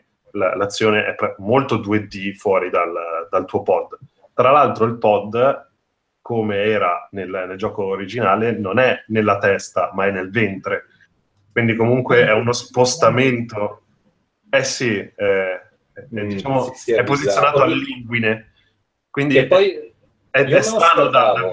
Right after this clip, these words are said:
Speaker 1: vivere, cioè.
Speaker 2: Io me lo scordavo finché poi vedevo i pugni partire di fianco,
Speaker 1: Eh, esatto,
Speaker 2: "Ah, è
Speaker 1: sì,
Speaker 2: vero,
Speaker 1: sì.
Speaker 2: sono qua".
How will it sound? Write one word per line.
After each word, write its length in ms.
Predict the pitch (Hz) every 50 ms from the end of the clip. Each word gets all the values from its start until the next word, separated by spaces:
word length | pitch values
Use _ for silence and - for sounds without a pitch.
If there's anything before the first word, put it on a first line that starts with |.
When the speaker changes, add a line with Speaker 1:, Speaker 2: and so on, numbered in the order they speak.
| 87
Speaker 1:
vivere, 460 | - 110 104 110 104 104 104 101 101 -
cioè. 260 | - 113 104 101 101 - _ _ _ _ _ _ _ _ _ _ _ _ _ _ _ _
Speaker 2:
Io 200 | - 127 139 151
me 100 | 147 143
lo 100 | 143 156
scordavo 640 | 139 - - 165 156 143 139 135 127 - 165 175 175
finché 340 | 170 - 147 131 143 143 143
poi 180 | - 139 139 135
vedevo 360 | 131 120 113 117 113 110 110
i 100 | 104 104
pugni 380 | - 120 120 117 110 110 104
partire 500 | 104 - 107 101 - - - 107 104 95
di 100 | 95 113
fianco, 260 | 107 - 139 143 139 131
Speaker 1:
Eh, 60 | 123
esatto, 400 | 123 113 131 123 110 98 - -
Speaker 2:
"Ah, 20 | -
è 140 | - 110
Speaker 1:
sì, 40 | 107
Speaker 2:
vero, 240 | 101 107 107 98 95
Speaker 1:
sì. 100 | 90 -
Speaker 2:
sono 140 | - 95 90
qua". 260 | - - - - -